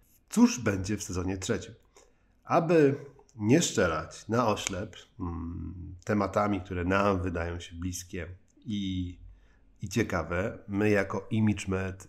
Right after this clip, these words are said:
jesteśmy agencją marketingu, e, usług medycznych, czyli, e, pomagamy stworzyć markę placówki,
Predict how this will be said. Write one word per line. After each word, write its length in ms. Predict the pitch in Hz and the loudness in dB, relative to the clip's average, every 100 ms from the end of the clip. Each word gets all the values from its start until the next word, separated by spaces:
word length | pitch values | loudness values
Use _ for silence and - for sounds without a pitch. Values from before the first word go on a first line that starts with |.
| - | -10
jesteśmy 460 | 92 101 92 98 | -8 -8 -6 -2
agencją 720 | 90 92 92 90 98 87 85 87 - - - _ | -2 0 0 -2 -4 -4 -4 -10 -18 -20 -20 _
marketingu, 800 | 95 101 110 104 107 98 98 92 - - - | -2 0 0 0 2 4 2 -2 -6 -16 -8
e, 300 | 85 82 80 - | -6 -6 -8 -2
usług 420 | 120 123 107 90 | -2 2 0 0
medycznych, 680 | 87 80 85 - 92 127 127 | -4 -4 -8 -4 -2 -2 -4
czyli, 440 | 95 85 85 87 - - - _ - | -4 -4 -4 -8 -16 -20 -20 _ -14
e, 280 | 82 78 76 | -12 -10 -10
pomagamy 720 | - 101 104 101 95 87 82 - _ _ | -2 2 2 2 2 0 -2 -8 _ _
stworzyć 720 | - - 101 98 90 87 - - _ - | -18 -8 -2 0 -2 -6 -8 -18 _ -6
markę 380 | 85 95 95 | -4 -4 -2
placówki, 840 | 117 123 120 131 117 - 110 104 - | 2 2 2 0 0 -4 -6 -6 -10